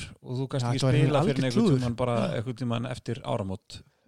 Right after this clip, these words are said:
Speaker 2: Já,
Speaker 1: Það
Speaker 2: það
Speaker 1: opnast
Speaker 2: var
Speaker 1: aftur.
Speaker 2: ekki nóg með að glugginn var lokaður, heldur pabbi og mamma voru búin að leigja herbergi mitt og
Speaker 1: Já.
Speaker 2: bara, þú veist, það var, og það var ekki opið fyrir skráningar í háskóla, þannig að það var bara ekkert.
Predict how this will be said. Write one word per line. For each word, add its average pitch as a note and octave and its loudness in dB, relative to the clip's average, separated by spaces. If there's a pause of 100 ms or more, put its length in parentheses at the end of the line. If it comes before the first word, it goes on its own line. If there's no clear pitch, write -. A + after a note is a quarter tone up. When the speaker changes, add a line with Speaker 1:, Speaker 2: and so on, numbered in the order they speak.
Speaker 2:
Já, G#2 -14
Speaker 1:
Það A2+ -4
Speaker 2:
það B2 -2
Speaker 1:
opnast B2+ -6
Speaker 2:
var A2 -4
Speaker 1:
aftur. A#2+ -6
Speaker 2:
ekki C#3 0
nóg B2+ 2
með B2 2
að - -14
glugginn D#3 0
var C3 2
lokaður, C#3+ 0
heldur B2+ -4
pabbi D3+ -4
og C#3 2
mamma E3+ 2
voru C#3+ 2
búin B2 0
að A#2+ 0
leigja E3+ 0
herbergi G#3+ -2
mitt G#3+ -4
og C3+ 0
Speaker 1:
Já. C#3+ 4 (200)
Speaker 2:
bara, C#3+ 6
þú C#3+ 6
veist, C3+ 2
það C3+ 6
var, C#3 0 (240)
og F#3 8
það E3 2
var D#3+ 2 (220)
ekki F3 0
opið F3 2
fyrir C#3+ 0
skráningar E3+ 0
í A#2+ 0
háskóla, F#3 0
þannig D#3+ 4
að C#3+ 6
það D3 6
var D3 0
bara - -4 (140)
ekkert. - -10